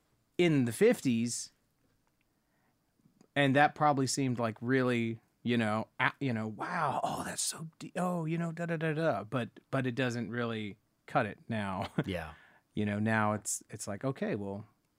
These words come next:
Speaker 1: you know, you're only seeing this from your point of view." Um,
Speaker 2: Yeah. You know, it's, it's interesting because, uh, it, I've just recently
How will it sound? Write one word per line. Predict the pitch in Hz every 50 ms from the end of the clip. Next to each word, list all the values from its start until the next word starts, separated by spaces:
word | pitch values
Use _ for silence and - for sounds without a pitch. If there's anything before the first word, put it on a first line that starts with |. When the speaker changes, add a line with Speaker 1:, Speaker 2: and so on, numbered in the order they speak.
| _ - - _ - _ _ _
Speaker 1:
you | - 123 113
know, | 104 101 104
you're | 107 104 113 113 110 110 107 107 107 104 - _ _ _ _ _ _ _ -
only | 135 131 123 117 113
seeing | - - 139 127 117 110
this | 104 107 -
from | - - 107 104 101 95 - - - -
your | 110 110 107 101 95 - _ _ _ _ _ _ _ -
point | - - 143 131 120 107
of | 92
view." | 90 98 104 107 110 113 107 98 95 101 - _ _ _ _ - - _ _ _ _ _ _ _ _ _ _ _ _ _ -
Um, | 127 107 101 95 90 85 95 95 113 - _ - _ _ _ _ _ _ _ _ _ _ -
Speaker 2:
Yeah. | 110 107 110 - _ _ _ _ _ _ _ _ _ _ _ _ _ -
You | - 170 156
know, | 151 147
it's, | 139 135 - -
it's | - 139 113 -
interesting | - 143 123 120 135 117 - - 123 113 107 107 107 - 101 107
because, | 120 107 - - 113 101 104 - - -
uh, | 110 - -
it, | 120 - - - - _ _ _ _ _ _ _ _ _ _ _ _ - - - -
I've | 131 135 143 135
just | - 131 117 - - - - 117
recently | 113 113 117 110 - 123 - 107 107 104 104 101 98 98 95 90 -